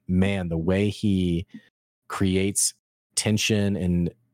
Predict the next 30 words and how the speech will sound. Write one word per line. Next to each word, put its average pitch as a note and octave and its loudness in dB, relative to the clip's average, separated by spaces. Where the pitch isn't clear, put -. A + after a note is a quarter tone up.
in-, G2 0
involves E3+ 0
emotion E2 0
is - -4
so E2+ -4
palpable D#2+ -4
and F2+ 2
personal." D#2 -2
Um, E2+ 0
I - -20
keep F#2+ 0
using F#2+ 4
that E2+ 2
word, F#2+ 2
but F2+ -2
I, F2 0
I E2+ -2
just F#2+ -6
can't G#2 -2
think G2 0
about E2+ -4
any A2 4
other G2+ 2
way G2 4
to F2+ -2
describe E2 0
it. D#2+ 0
It's D#2+ -4
just - 0
so, F2 -2